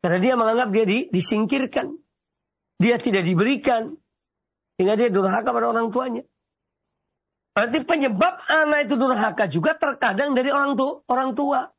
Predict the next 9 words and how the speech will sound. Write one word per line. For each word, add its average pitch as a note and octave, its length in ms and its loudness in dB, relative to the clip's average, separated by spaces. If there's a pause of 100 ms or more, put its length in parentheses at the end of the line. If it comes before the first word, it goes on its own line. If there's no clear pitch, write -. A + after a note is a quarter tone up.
(960)
Ya, F#3 240 0
jadi A#3+ 160 0
kadang-kadang C4 480 0
kita B3+ 240 -2
ini C4+ 100 -2
hanya A#3+ 220 0
bisa A#3+ 240 -2
menyalahkan A#3 400 0
anak. A#3 480 0